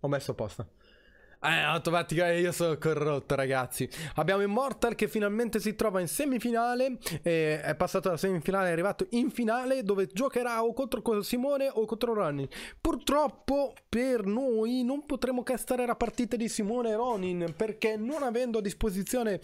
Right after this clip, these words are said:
gli orari per, eh, a vedercela in quel momento, perché loro ci sono solamente la sera, io la sera faccio difficoltà,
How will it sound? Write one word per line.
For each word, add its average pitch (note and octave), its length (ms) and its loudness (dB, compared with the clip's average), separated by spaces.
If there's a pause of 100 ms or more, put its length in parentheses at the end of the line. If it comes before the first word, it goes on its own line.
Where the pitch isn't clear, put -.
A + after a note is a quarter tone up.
(280)
gli D3+ 80 -2
orari G3 440 2
per, F3 340 2
eh, D3+ 440 0 (360)
a D#3 60 2
vedercela F#3 600 0
in D#3+ 100 -2
quel F3 140 0
momento, G3 680 2
perché D#3+ 280 0
loro E3+ 380 2
ci D3+ 160 -2
sono D#3 240 0
solamente E3 440 0
la D#3 100 0
sera, D#3+ 360 0
io D#3+ 120 0
la D3 100 0
sera D3 220 -2
faccio - 240 -2
difficoltà, E3+ 680 0